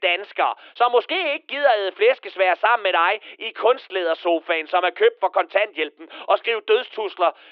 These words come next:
til X-Factor-deltagere i de sene nattetimer, men som stadig er lige så danske og velkomne her til lands, som lyden af en græsslåmaskine på en søndag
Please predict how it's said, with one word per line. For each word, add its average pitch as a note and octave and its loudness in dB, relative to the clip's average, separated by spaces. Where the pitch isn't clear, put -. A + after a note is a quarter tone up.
til A3+ 0
X-Factor-deltagere F#3 -2
i D#3+ -4
de D#3 -16
sene F#3+ -8
nattetimer, D#3 -4
men C#4+ 0
som C4 0
stadig C4 -2
er C#4 4
lige D4+ -4
så C4+ 0
danske B3 0
og A3 4
velkomne A3 0
her B3+ 0
til G#3 -2
lands, A3+ -4
som C4 2
lyden B3 -4
af G#3 -2
en G#3+ -6
græsslåmaskine F#3+ -2
på G#3+ 2
en G#3+ -2
søndag G3 -2